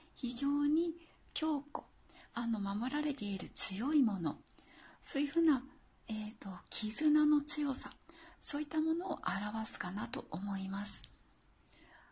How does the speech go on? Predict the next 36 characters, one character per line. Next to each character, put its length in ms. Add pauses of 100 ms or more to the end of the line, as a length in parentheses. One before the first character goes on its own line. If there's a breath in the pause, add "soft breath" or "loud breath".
(520 loud breath)
案 160
外 60
お 60
二 240
人 100
の 120
関 280
係 140 (160)
は、 200 (480 loud breath)
こ 120
う 20
ね、 140
も 160
し 80
か 120
し 80
た 100
ら 120
長 340
い 60
の 140
か。 160 (480 loud breath)
で、 180 (300 loud breath)
あ 160
の、 520
そ 200
ん 40
な 80
に 120
ね、 120
長 300
く 140
な 120
く 80
て 140
も、 300